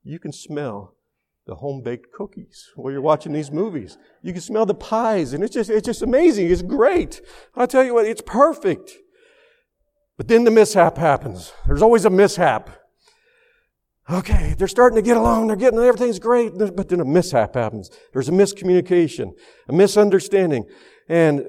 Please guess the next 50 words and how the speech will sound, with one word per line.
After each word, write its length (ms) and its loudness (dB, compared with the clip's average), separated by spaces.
so 140 -8
she 160 -2
starts 280 2
to 60 0
bolt 260 4
it 80 2
out 160 6
of 40 -16
town 280 0
faster 400 2
than 160 2
when 120 -2
Joe 180 4
Biden 360 4
handlers 520 2
try 200 2
to 60 2
get 200 0
out, 320 0
get 100 0
him 100 4
out 120 8
of 120 4
an, 260 2
an 160 4
interview 440 4
before 420 4
they 100 4
ask 200 2
him 60 -2
a 60 2
question 360 0
he 80 -2
can't 240 -2
answer. 420 -2
That's 180 -4
how 140 6
fast 300 4
she 80 -8
wants 240 -2
out 180 6
of 60 -4
town. 380 -2
She's 280 -12
trying 300 2
to 60 -4
get 160 4
out 160 6
of 60 -4
town, 420 2